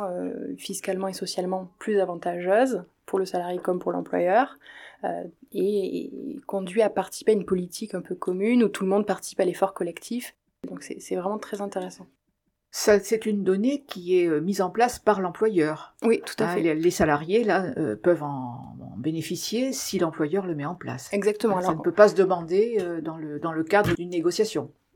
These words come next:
Speaker 1: Non, mais, euh, alors, la participation est obligatoire dès lors que la, la, la société emploie plus de cinquante salariés. L'intéressement est facultatif. Et c'est vrai que de plus en plus d'employeurs, euh, se rendent compte qu'en fait, c'est un outil, euh, de motivation, de fidélisation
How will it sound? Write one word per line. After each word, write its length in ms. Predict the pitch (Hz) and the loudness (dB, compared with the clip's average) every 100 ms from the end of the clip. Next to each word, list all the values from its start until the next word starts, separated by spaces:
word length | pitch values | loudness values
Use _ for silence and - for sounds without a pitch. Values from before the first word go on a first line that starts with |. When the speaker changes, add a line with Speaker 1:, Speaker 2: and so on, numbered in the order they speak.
| - | 0
Speaker 1:
Non, 240 | 226 233 233 | 6 6 4
mais, 360 | 214 208 202 202 | 0 0 2 4
euh, 120 | 196 | 6
alors, 260 | 185 180 - | 4 2 0
la 120 | 208 | 4
participation 480 | 220 - - 220 247 | 4 2 2 4 4
est 80 | 214 | 0
obligatoire 480 | 208 208 208 220 | 0 0 0 0
dès 100 | 196 | 2
lors 140 | 202 202 | 2 2
que 100 | 190 | -4
la, 60 | - - 190 | -6 -8 -6
la, 180 | - | -6
la 140 | - 175 | -6 -8
société 360 | - - 196 | -8 -8 -4
emploie 280 | 196 180 190 | -4 -4 -6
plus 160 | 185 180 | -8 -8
de 40 | |
cinquante 300 | - 185 185 | -8 -6 -6
salariés. 320 | 180 180 190 | -6 -4 2
L'intéressement 560 | 240 214 202 202 196 196 | 4 4 4 2 0 -6
est 80 | 185 | -6
facultatif. 720 | 180 185 185 180 - 233 254 190 - _ - | -6 -6 -4 -4 -4 -4 -2 -4 -6 _ -8
Et 80 | - | 4
c'est 60 | |
vrai 100 | 220 | 4
que 80 | 220 | 6
de 80 | 196 | 4
plus 180 | 196 208 | 4 0
en 100 | 208 | 0
plus 140 | 220 | 4
d'employeurs, 640 | 196 190 196 196 233 262 - - _ - | 4 4 4 4 2 0 -8 -20 _ -10
euh, 140 | - | -8
se 140 | - 196 | -4 -2
rendent 280 | 190 185 185 | 0 0 0
compte 260 | - 240 | 4 4
qu'en 160 | 240 185 | 4 -2
fait, 160 | 214 208 | -2 -2
c'est 120 | 185 | -2
un 120 | 180 | -2
outil, 480 | 190 190 - 240 233 | -4 -6 -6 -2 2
euh, 540 | 185 175 170 170 170 | 2 0 -4 -6 -4
de 120 | 165 | 0
motivation, 640 | 196 190 185 180 175 - 208 | 2 2 0 -4 -4 -2 0
de 100 | 214 | 2
fidélisation 920 | 208 185 180 180 170 - - 247 | 2 2 2 2 -2 -2 0 2